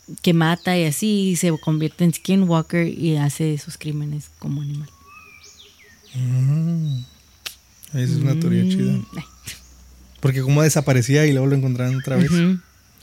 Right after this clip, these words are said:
Speaker 1: Y que nomás aparecen en la noche y así.
Speaker 2: Como pasa una película de este, estaría padre.
Speaker 1: Ujú. Y que, que veas el cocodrilo caminando así.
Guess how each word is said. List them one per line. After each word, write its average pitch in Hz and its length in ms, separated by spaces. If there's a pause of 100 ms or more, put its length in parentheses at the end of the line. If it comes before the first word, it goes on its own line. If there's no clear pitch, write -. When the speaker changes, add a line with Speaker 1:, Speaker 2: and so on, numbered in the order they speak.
(140)
Speaker 1:
Y 202 140
que 185 160
nomás 165 360
aparecen 165 440
en 165 100
la 156 80
noche 147 480 (140)
y 175 140
así. - 180 (240)
Speaker 2:
Como 131 120
pasa 135 200
una 127 120
película 131 360 (140)
de 151 60
este, - 140
estaría - 280
padre. - 200 (220)
Speaker 1:
Ujú. 156 340
Y - 160
que, 196 240
que 185 120
veas 170 220
el 190 120
cocodrilo 170 460
caminando 156 440
así. 165 220